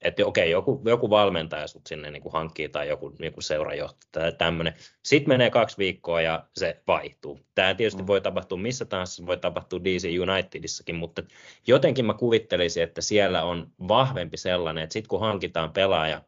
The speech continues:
Speaker 1: ää, ulkomailta, ää, niin siihen satsataan enemmän. Mä en nyt tiedä, ni-, niinku, että onks, onks ollut niissä uutisoinneissa jotain, niinku, et, et millaisella sopimuksella Peltola sinne menisi. Et siis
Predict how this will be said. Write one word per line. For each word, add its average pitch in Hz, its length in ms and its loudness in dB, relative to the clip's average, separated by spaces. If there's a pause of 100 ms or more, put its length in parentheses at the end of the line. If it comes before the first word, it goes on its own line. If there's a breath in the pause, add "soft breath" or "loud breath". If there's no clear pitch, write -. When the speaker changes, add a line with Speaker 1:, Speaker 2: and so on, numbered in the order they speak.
(720 soft breath)
Speaker 1:
ää, 76 460 -4 (460)
ulkomailta, 120 640 4 (1000)
ää, 82 380 -4
niin 85 320 -2 (260)
siihen 101 360 2 (100)
satsataan 85 580 0
enemmän. 71 420 -8
Mä 101 140 4
en 135 80 4
nyt 135 120 -2
tiedä, 131 300 2
ni-, 98 280 -6
niinku, 98 200 -2
että 92 120 -4
onks, 95 260 -6
onks 101 200 -2
ollut 95 360 0
niissä 90 380 -2
uutisoinneissa 87 720 -2
jotain, 80 360 4
niinku, 76 220 -4
et, - 160 -2 (480 soft breath)
et - 400 -2 (300)
millaisella 85 480 2
sopimuksella 78 800 -2 (380)
Peltola 82 380 2
sinne 78 200 -8
menisi. 82 460 0
Et - 80 -10
siis 76 200 -8